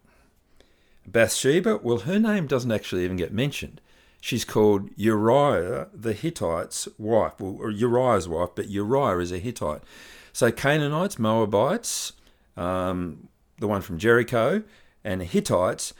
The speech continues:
What we see in the family tree, when you look at it through the lens of the women, is God's son's family tree isn't just from the line of Abraham. It includes people from all nations.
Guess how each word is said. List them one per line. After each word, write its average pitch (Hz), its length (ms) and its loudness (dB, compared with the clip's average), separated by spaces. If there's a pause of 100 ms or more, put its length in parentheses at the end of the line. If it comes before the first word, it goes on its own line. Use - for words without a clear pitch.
(580)
What 208 220 4
we 120 100 4
see 165 240 0
in 120 80 2
the 110 60 0
family 107 340 0
tree, 104 240 0
when 101 200 0
you 107 80 0
look 190 180 -2
at 180 80 0
it 165 100 -4
through 123 180 -2
the 101 120 0
lens 101 240 -2
of 95 100 -2
the 87 80 -2
women, 117 640 -4 (480)
is 113 560 2 (720)
God's 165 680 2 (760)
son's 107 800 -2 (160)
family 120 540 0
tree 107 720 -4 (500)
isn't 151 380 2
just 139 380 0
from 98 200 -4
the 92 100 -4
line 90 240 -2
of 85 100 -4
Abraham. 92 600 -4 (640)
It 98 120 -4
includes 104 380 -2
people 87 300 -4
from 80 200 -6
all 82 120 -4
nations. - 640 -10